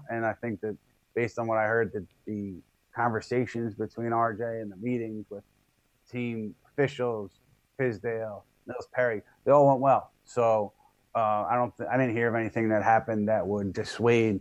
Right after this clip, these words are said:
New York from choosing R J at three if he's there. We assume he will be there. Um,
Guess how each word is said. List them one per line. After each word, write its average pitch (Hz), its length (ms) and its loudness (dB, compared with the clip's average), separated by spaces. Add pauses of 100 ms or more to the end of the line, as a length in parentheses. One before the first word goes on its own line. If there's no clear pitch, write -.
(340)
New 123 120 10
York 117 300 8
from 107 380 2
choosing 113 420 6
R 107 180 6
J 107 320 2 (300)
at 110 200 4
three 123 300 8
if - 140 2
he's 95 200 0
there. 120 440 8
We 98 120 -2
assume 113 300 2
he 98 80 0
will 120 220 8
be 120 160 2
there. 117 340 0 (400)
Um, 104 480 2